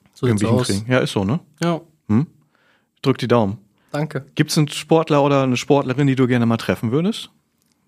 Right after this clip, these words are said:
Speaker 1: Mm, boah, ja, viel. LeBron James würde ich gern treffen. Weil der so viel in sich selber investiert und so. Mich würde echt mal interessieren, was der da alles so,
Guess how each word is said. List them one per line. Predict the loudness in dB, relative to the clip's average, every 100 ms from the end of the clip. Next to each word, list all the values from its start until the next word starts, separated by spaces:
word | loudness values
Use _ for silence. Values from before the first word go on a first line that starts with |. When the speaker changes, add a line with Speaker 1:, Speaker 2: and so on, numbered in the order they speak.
| _ _ _ _ _ _ _ _ -4
Speaker 1:
Mm, | 0 2 2 2 0 0 0 0 -2 -4 -8 -14
boah, | -14 -8 -6
ja, | -6
viel. | -6 -4 0
LeBron | 2 4 4 4
James | 2 2 0
würde | -4
ich | -6
gern | -4 -6
treffen. | -8 -14 -18 -20 _ _ _ _ _ _ _
Weil | -4 -2 0
der | 0 0
so | 0
viel | -2 0 2
in | 0
sich | -2 -2
selber | 0 2 2
investiert | 0 -2 0 0
und | 0
so. | -2 -2
Mich | -2 -4
würde | -4
echt | -4 -4
mal |
interessieren, | -6 -6 -8 -6
was | -6 -6
der |
da | -4
alles | -4 -6 -6
so, | -4 -6